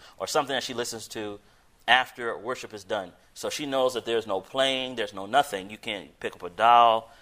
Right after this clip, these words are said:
nothing until you're done with your personal devotion. And she's, it's em-, it's em-, it's embedded in her mind. She knows the, she knows the routine. Although she, she oftentimes tries to slip out of that. But she's a child,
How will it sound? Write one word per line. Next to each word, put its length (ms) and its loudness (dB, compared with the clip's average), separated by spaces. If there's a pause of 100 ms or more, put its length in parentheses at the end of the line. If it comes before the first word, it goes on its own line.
(440)
nothing 600 6 (480)
until 240 -6
you're 300 2
done 280 2
with 160 -12
your 160 0
personal 500 -8
devotion. 520 -10 (680)
And 100 -12
she's, 400 -8
it's 220 -6
em-, 220 -6 (100)
it's 180 -4
em-, 320 -12
it's 140 -10
embedded 440 0
in 60 -10
her 120 -6
mind. 400 0
She 120 -12
knows 300 -4
the, 200 -14
she 160 -12
knows 160 -6
the 60 -12
routine. 340 -10 (200)
Although 240 4
she, 200 -2 (380)
she 200 -6
oftentimes 680 2
tries 420 0
to 80 -10
slip 300 -8
out 160 0
of 80 -10
that. 200 -12 (960)
But 100 -18
she's 160 -12
a 60 -14
child, 420 0